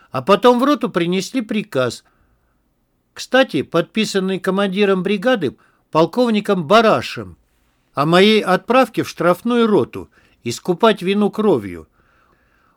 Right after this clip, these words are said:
Удивительно, что никто со мной больше не разговаривал. Штаб бригады я больше не интересовал. Ротный капитан Сергеев ничего не мог поделать.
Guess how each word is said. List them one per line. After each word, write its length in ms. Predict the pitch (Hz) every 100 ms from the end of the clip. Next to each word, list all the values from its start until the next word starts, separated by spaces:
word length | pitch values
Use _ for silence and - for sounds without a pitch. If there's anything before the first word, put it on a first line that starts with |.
| _
Удивительно, 640 | 147 160 262 285 208 147
что 200 | 127 -
никто 340 | 160 175 - 247
со 180 | 226 208
мной 220 | 247 240
больше 340 | 185 233 -
не 120 | 202
разговаривал. 800 | 202 180 175 214 190 127 104 95 - _ _ _ _ _ _ _ _ _ _ _
Штаб 320 | - 226 202
бригады 560 | 196 202 247 247 160
я 200 | 135 151
больше 380 | 196 214 208 -
не 120 | 185
интересовал. 920 | 190 180 185 190 180 190 175 110 90 - _ _ _ _ _ _
Ротный 460 | 131 190 214 208 202
капитан 500 | 202 - 220 254 233
Сергеев 640 | - 147 127 180 202 196 -
ничего 440 | 196 214 262 233
не 140 | 156 135
мог 220 | 123 -
поделать. 560 | 151 147 131 98 87